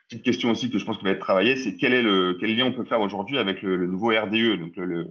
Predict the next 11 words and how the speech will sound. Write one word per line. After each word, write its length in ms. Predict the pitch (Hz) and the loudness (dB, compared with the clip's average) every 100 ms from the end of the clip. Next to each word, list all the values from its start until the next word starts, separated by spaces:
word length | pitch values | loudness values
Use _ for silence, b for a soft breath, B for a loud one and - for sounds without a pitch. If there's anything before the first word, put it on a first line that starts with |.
| - | -8
règlement 320 | 101 104 107 | -4 -2 -2
sur 120 | 101 | -2
la 80 | 87 | -4
déforestation 540 | 87 - 95 - 92 101 | -4 -6 -6 -6 -6 -4
importée 280 | 98 95 | -4 -4
de 60 | 98 | 0
l'Union 200 | 95 92 | 2 2
européenne, 420 | 90 85 123 151 B B B - | 2 2 0 0 B B B -2
qui 100 | 90 | 2
a 140 | 82 | 2
un 140 | 87 | 0